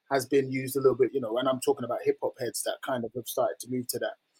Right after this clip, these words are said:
But more than anything else, I'm always looking to people who are creating tapestries in their music in general. So a Kanye West, definitely the older Kanye West, you know, he's someone that I'm listening to. So it would always be artists and musicians and producers like a Jay Dilla. Or...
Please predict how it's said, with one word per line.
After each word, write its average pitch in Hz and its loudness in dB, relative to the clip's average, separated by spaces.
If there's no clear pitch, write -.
But 240 8
more 226 10
than 220 8
anything 185 6
else, - 6
I'm 160 4
always 175 4
looking 165 2
to 147 2
people 156 0
who 147 6
are 139 6
creating 143 4
tapestries 139 -2
in 131 -2
their 127 -2
music 127 -4
in 123 -2
general. 135 -2
So - 6
a 131 0
Kanye 165 8
West, - 4
definitely 147 4
the 139 6
older 143 8
Kanye 127 -4
West, 120 -2
you 147 2
know, 139 6
he's 165 4
someone 147 6
that 123 4
I'm 131 -12
listening 131 -6
to. 143 0
So 156 10
it 156 8
would 170 12
always 185 12
be 160 8
artists 156 8
and 135 0
musicians 139 -4
and 135 -6
producers 131 -2
like 131 -2
a 127 -2
Jay 127 0
Dilla. 131 2
Or... 120 2